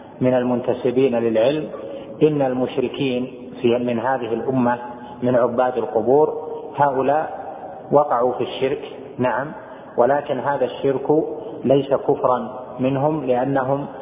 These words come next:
يشهدون أن لا إله إلا الله، فإذا سألت الواحد منهم: 'هل هناك إله مع الله؟' قال: 'لا'". فحين يفعل، يفعل الشيء مع عدم اعتقاد أنه تأليه لغير الله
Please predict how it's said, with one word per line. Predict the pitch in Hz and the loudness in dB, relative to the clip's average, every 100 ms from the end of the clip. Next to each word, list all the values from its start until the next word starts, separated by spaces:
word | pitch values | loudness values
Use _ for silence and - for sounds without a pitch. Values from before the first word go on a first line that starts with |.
| - - | -12 0
يشهدون | 131 - 127 127 143 123 | 0 2 2 4 4 2
أن | 117 123 127 | 0 0 2
لا | 131 131 | 2 0
إله | 127 127 143 139 139 120 | 0 2 0 0 -4 -2
إلا | 127 117 | 0 2
الله، | 113 110 - - - - - - | 2 2 0 -10 -12 -14 -16 0
فإذا | 131 127 127 127 | 2 4 2 0
سألت | 147 156 151 147 | 0 0 0 0
الواحد | 127 135 135 135 120 | 4 4 2 -2 0
منهم: | 123 131 120 127 127 - - | 0 0 0 0 -2 -8 -2
'هل | 131 151 | 0 2
هناك | 131 131 139 131 131 | 2 2 0 0 -2
إله | - 135 135 127 117 | 0 0 2 2 0
مع | 120 117 120 | -2 0 2
الله؟' | 117 135 147 - - - - | 2 2 0 -6 -14 -14 -2
قال: | 127 127 120 117 | 2 2 0 -2
'لا'". | 107 - - - - - - | -2 -4 -12 -12 -14 -16 -2
فحين | 120 110 139 147 | 0 2 2 0
يفعل، | 135 147 - 131 156 156 - - - - | 0 -2 -2 -2 -2 -2 -10 -14 -14 -2
يفعل | 127 147 143 131 127 | 2 2 2 0 0
الشيء | 120 - 147 147 156 160 - - | -2 0 0 2 0 -2 -4 -8
مع | 127 120 117 120 | -2 -2 0 0
عدم | 147 139 | 0 0
اعتقاد | 131 113 113 123 - 139 147 135 127 | 0 -2 -2 -2 2 2 2 -2 -4
أنه | 135 139 139 131 151 160 - | -2 0 0 2 2 2 0
تأليه | 135 127 123 143 143 127 | 0 0 -2 -2 0 0
لغير | 123 123 123 120 | 0 2 2 2
الله | 117 117 135 | 2 2 0